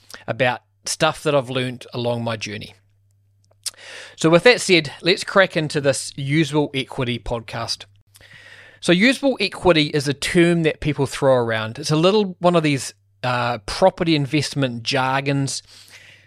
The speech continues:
A lot of people sort of nod and smile and, and you think they know what you're talking about. But really, they've got no clue. So today, I'm gonna unpack what is usable equity, how do you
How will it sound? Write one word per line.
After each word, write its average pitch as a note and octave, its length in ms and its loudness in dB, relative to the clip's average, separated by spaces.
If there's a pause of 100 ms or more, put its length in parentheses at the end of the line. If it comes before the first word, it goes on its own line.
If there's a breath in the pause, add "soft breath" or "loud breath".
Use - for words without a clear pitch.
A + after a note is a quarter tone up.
(440 loud breath)
A E3+ 80 4
lot G#3+ 100 6
of A#3+ 100 0
people A3 280 0
sort E3 180 2
of C#3 100 2
nod D3+ 320 6
and C#3 120 -2
smile A#2+ 520 0
and, A#2+ 200 -2
and C3 240 -2 (240)
you D3 80 0
think G3+ 260 0
they D#3 80 4
know D3+ 220 4
what - 80 -6
you're C3+ 80 -6
talking A#2 320 -6
about. G2 320 -10 (1120)
But F3+ 160 0
really, G3+ 280 2
they've D#3+ 160 2
got D#3 200 0
no C3 160 0
clue. - 260 -12 (440 loud breath)
So D3+ 180 0
today, F#3+ 420 4
I'm F3 140 4
gonna F#3 180 0
unpack D3+ 500 -2
what D#3 320 2
is F#3 240 2
usable C#3 460 -2
equity, G#2+ 520 -12 (680 loud breath)
how F3+ 320 0
do F#3+ 60 -4
you F3 260 -2